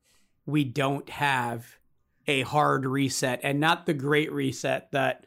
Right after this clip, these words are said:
<laughs> you know, is, is, is often referenced in, uh, conspiracy theory circles and think tanks. I think that, you know, either, either we're gonna have a new Bretton Woods type agreement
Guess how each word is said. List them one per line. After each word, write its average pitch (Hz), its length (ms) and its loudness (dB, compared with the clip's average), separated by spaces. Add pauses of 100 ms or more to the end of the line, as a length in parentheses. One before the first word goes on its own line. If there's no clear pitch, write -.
(140)
<laughs> - 180 -10
you 226 160 10
know, 156 240 6
is, 147 220 2
is, 143 200 0
is 139 200 -2
often 139 340 0
referenced 135 640 -4
in, 131 380 -2 (460)
uh, 139 160 2
conspiracy 147 720 -2 (100)
theory 143 320 -2
circles 131 840 -4
and 127 440 -4
think 139 260 0
tanks. - 460 -8
I 123 100 -6
think 147 320 -2
that, 135 340 -2 (720)
you 147 200 2
know, 123 360 0
either, 143 320 2
either 143 260 0
we're 139 140 -2
gonna 143 240 0
have 143 220 4
a 139 40 0
new 143 140 2
Bretton 147 380 0
Woods 139 320 -2
type 143 280 0
agreement 143 600 0